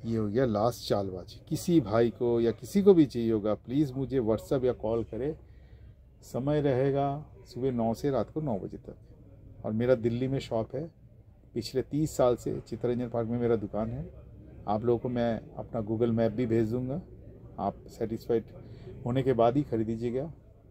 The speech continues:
फुल चेक, अगर गाना सुनना भी चाहते हैं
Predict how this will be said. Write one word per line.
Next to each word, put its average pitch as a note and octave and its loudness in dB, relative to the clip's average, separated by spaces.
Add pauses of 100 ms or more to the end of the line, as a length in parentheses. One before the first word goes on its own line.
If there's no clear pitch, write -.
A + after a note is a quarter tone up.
फुल D3+ 4
चेक, C#3 -2 (220)
अगर A#2 2 (680)
गाना B2+ 2
सुनना C3 2
भी D#3 6
चाहते C#3+ 4
हैं D3 -6